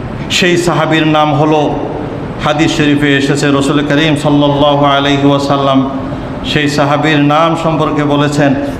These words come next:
সেই,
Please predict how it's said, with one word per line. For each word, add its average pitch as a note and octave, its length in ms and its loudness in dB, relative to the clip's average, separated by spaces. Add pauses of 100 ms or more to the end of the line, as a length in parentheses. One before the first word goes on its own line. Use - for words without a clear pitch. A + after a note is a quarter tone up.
(2750)
সেই, F3+ 720 0